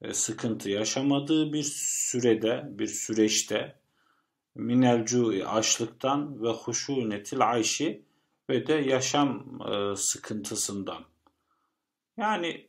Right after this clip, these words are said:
bunu şöyle, a, insanlar açlıktan ya da yaşam zorluğundan sıkıntı yaşamazken Ebu Hureyre, me-, peygamberin meclisinden uzak durmaktan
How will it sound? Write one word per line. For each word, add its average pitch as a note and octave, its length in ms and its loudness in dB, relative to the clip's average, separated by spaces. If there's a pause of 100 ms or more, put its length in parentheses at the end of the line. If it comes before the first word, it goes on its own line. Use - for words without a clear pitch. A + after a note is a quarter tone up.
(140)
bunu E3 200 -4
şöyle, D#3 680 0
a, A#2+ 180 -8 (220)
insanlar C#3 760 4 (420)
açlıktan C3+ 640 -2
ya B2+ 220 -2
da B2+ 100 -2
yaşam A#2+ 440 0
zorluğundan B2+ 680 0
sıkıntı B2+ 800 -6 (300)
yaşamazken C#3 1000 0 (420)
Ebu C#3 300 2
Hureyre, B2+ 680 0 (360)
me-, G#2+ 580 -6
peygamberin B2 840 -2 (160)
meclisinden A2+ 540 -4
uzak A#2+ 520 -4
durmaktan G#2 640 -6